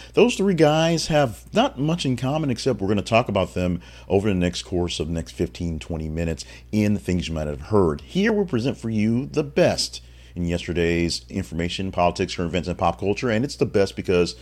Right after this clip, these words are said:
literally you said it was the best. We at The Conversation Project, and for this thing here, are your go-to supplemental source for both news that's mainstream, the big stuff, and unconventional news, things that are kinda outside in lanes. We give you a little extra context to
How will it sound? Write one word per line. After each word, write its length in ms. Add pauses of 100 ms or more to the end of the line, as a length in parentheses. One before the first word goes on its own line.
(280)
literally 360
you 200
said 340
it 120
was 240
the 100
best. 480
We 400 (240)
at 240
The 60
Conversation 500
Project, 420 (340)
and 200
for 100
this 140
thing 140
here, 340 (160)
are 240
your 200
go-to 420
supplemental 500
source 360
for 360
both 280
news 520
that's 180
mainstream, 720 (160)
the 80
big 200
stuff, 380 (300)
and 160
unconventional 560
news, 260
things 280
that 100
are 60
kinda 360
outside 580
in 100
lanes. 460 (220)
We 80
give 160
you 60
a 20
little 180
extra 220
context 540
to 120